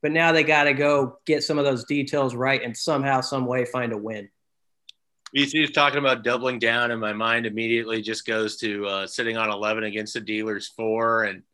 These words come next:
Speaker 2: and just pushing your money right there, expecting to get that face card, and they throw down a three on you.
Speaker 1: There you go.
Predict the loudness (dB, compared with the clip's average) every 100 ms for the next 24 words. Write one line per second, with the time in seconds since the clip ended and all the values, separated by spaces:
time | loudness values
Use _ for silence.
0 | _ _ _ _ -6 -4 -8 -2 -2 -2
1 | -2 -2 2 2 4 4 2 0 -2 0
2 | 2 2 0 _ _ _ _ -8 -2 2
3 | 2 0 -4 0 0 2 0 2 -2 -2
4 | -2 2 6 6 6 4 -2 -2 0 2
5 | 2 0 -8 -6 -4 -4 -6 -8 -12 -16
6 | _ _ _ _ _ _ _ _ _ 0
7 | 4 6 6 4